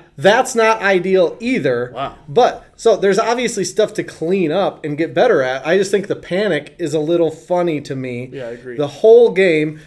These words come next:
Speaker 1: Joel Klatt was talking about how Maryland was carving up Michigan on the ground and Maryland should be running more. Their two running backs ran it twenty-four times. Based on Joel Klatt, 'cause you, you weren't able to watch the game, based on Joel Klatt's comments,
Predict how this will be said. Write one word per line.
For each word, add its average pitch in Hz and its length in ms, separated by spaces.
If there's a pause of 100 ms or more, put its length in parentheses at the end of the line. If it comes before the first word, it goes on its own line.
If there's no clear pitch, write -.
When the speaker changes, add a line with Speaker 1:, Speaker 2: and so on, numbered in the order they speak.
(140)
Speaker 1:
Joel 190 280
Klatt 185 300
was 147 100
talking 170 260
about 160 200
how 147 100
Maryland 160 460
was 135 120
carving 165 600
up 170 160
Michigan 170 460
on 156 160
the 156 80
ground 147 420
and 135 160
Maryland 151 380
should 156 140
be 143 120
running 143 280
more. 170 300 (2000)
Their 196 200
two 240 320
running 208 300
backs 127 380
ran 160 220
it 156 120
twenty-four 185 600
times. 123 680 (680)
Based 233 280
on 202 140
Joel 196 260
Klatt, 160 480
'cause 156 160
you, 196 200
you 175 160
weren't 196 200
able 180 200
to 170 60
watch 160 220
the 156 60
game, 143 200
based 180 280
on 185 80
Joel 165 220
Klatt's 156 260
comments, 131 420